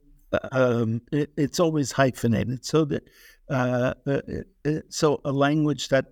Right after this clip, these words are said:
uh, incorporates, um, uh, Yiddish Teich, right? And,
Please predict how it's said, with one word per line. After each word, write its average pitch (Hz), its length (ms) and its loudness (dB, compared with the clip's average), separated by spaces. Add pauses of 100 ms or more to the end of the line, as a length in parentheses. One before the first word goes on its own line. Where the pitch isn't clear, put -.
(340)
uh, 123 240 0 (140)
incorporates, 127 1120 0 (460)
um, 120 580 0 (1000)
uh, 120 280 2 (680)
Yiddish 127 420 0
Teich, 127 680 0
right? 135 360 2 (840)
And, 123 220 0